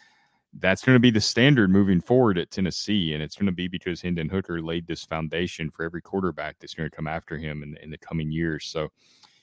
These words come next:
you can't say enough about what he's meant to Tennessee and the way he's done it, the way he's carried himself and handled himself. I mean, he, he's just,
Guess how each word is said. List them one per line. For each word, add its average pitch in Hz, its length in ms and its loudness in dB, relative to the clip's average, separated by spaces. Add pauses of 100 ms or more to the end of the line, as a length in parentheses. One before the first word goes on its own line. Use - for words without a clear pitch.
(100)
you 95 80 -6
can't 131 220 6
say 110 160 4
enough 92 260 6 (120)
about 80 260 0
what 87 140 2
he's 87 180 -2
meant 82 180 -2
to 82 80 -8
Tennessee 82 520 -4
and 76 120 -2
the 73 40 -8
way 78 200 -4
he's 85 240 -6
done 78 220 -4
it, 76 140 -6
the 73 60 -16
way 78 180 -6
he's 80 200 -10
carried 80 320 -6
himself 78 400 -6
and 92 100 -14
handled 78 280 -8
himself. 73 480 -8
I - 20 -18
mean, 76 180 -10
he, 80 160 -10 (160)
he's 85 180 -12
just, - 320 0